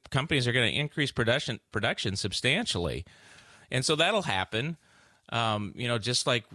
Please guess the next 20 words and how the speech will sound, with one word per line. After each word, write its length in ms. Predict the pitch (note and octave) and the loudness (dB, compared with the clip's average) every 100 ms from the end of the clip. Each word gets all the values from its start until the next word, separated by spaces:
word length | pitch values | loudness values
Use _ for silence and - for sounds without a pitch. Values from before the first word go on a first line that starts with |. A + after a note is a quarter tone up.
| B2 - | -18 -2
what 240 | A#2 A#2 | 0 2
we've 180 | B2 G#2+ | 2 2
seen 320 | - B2+ A#2+ | 2 2 2
as 160 | A2+ G#2 | 0 0
interest 420 | A#2+ C3+ A#2 - | -2 0 0 2
rates 220 | A2+ G#2+ | 2 2
have 140 | G#2+ | 0
gone 260 | A2+ G#2+ G2+ | 2 4 4
up 260 | G#2+ C3+ G#2+ | 2 0 0
and 140 | G2+ | 0
lumber 300 | G2+ C3+ C#3 | 2 2 0
prices 560 | - G#2 G#2 - F#2 G#2+ | 0 0 0 0 -2 -2
have 240 | F2 - | -4 -6
crashed. 760 | - A2+ D#2+ E2 D3 - - - - - - - _ - | -2 2 2 2 0 -4 -6 -16 -20 -20 -20 -20 _ -2
Um, 240 | G#2 G2 | 0 2
that's 240 | A2 C#3 | 0 0
gonna 160 | D3+ B2 | -2 0
have 180 | A#2 G#2 | 0 0
an 100 | G2 | 0
impact, 800 | G2+ G2+ A2 F2 E2+ - - | -2 -2 0 0 -2 -4 -12